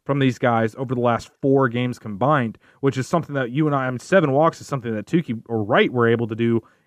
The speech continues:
in four innings in starts before. So it's been, it's been a really, really welcome sight to see. Ian Anderson on his Saturday start wasn't fantastic that first inning, but he rebounded really, really well. But, uh, Kyle Wright put out his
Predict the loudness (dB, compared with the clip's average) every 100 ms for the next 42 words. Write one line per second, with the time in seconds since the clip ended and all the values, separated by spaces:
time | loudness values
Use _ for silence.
0 | _ -6 -6 -6 0 4 6 4 2 -2
1 | -20 _ -10 -8 0 0 0 -4 -4 -4
2 | -2 -4 -4 -4 -6 -6 _ _ -6 -2
3 | 2 4 4 4 6 6 4 4 4 4
4 | 2 0 -4 -4 -4 -6 -2 -2 0 0
5 | 0 0 0 0 -2 -2 -2 2 2 2
6 | 2 0 2 2 2 -2 -4 -4 -2 0
7 | 0 -2 -4 -6 -2 -2 0 0 0 -2
8 | -6 _ -2 2 4 4 4 4 2 0
9 | 2 4 4 2 2 4 2 0 -4 _
10 | _ _ _ _ _ -4 -2 -2 _ -8
11 | -2 -2 0 2 4 4 4 4 0 0
12 | 2 2 0